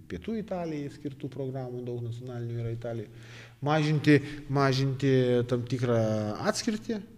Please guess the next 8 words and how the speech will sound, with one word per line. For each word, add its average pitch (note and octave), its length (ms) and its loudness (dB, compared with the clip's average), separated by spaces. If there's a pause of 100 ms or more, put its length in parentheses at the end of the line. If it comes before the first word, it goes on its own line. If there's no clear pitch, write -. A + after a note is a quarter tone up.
(120)
kelti C3+ 400 2
tų B2+ 200 -4
žmonių A2+ 480 0
socialinį, G#2+ 640 -2
ekonominį G#2+ 480 -6
gerbūvį, A3+ 420 6 (560)
kelti, B2 440 2
e, G#2+ 280 0